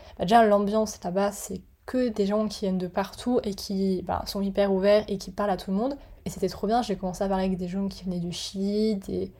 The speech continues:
il y avait des gens qui venaient de Corée qui savaient à peine parler anglais, on essayait de communiquer comme on pouvait, enfin vraiment c'était... Euh... on parlait de tout et n'importe quel coin du monde.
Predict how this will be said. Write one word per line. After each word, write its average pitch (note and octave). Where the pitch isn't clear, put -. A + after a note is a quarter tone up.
il G#3
y -
avait F#3+
des F3+
gens A3
qui A3
venaient F#3+
de F#3
Corée A3
qui -
savaient F#3+
à G3+
peine A#3
parler G#3+
anglais, A3+
on A#3+
essayait G3+
de G3
communiquer G#3
comme G3+
on G3+
pouvait, A3
enfin B3+
vraiment G#3
c'était... G#3+
Euh... F#3
on F3
parlait G#3+
de F#3+
tout B3
et G3+
n'importe G3+
quel G3+
coin A#3
du G3
monde. A#3